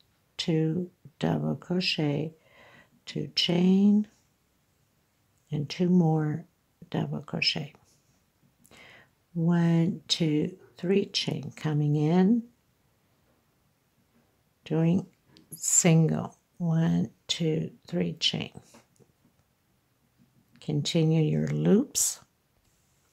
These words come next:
So I've done my loops for the pineapple. One, two, three, four, five, six, seven, eight, nine loops on this row eleven. Two,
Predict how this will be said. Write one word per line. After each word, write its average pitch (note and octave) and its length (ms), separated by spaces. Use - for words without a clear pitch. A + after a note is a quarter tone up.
So E3+ 120
I've D#3 260
done F#3 280
my F#3+ 200
loops - 560
for - 160
the - 140
pineapple. E3 800
One, E3+ 680
two, D3+ 460
three, F3+ 420
four, D3 480
five, D#3 400
six, - 400
seven, D3+ 640
eight, D#3+ 360
nine E3+ 500
loops F3 640
on D#3 260
this D#3 340
row E3 180
eleven. D3 800
Two, F3+ 420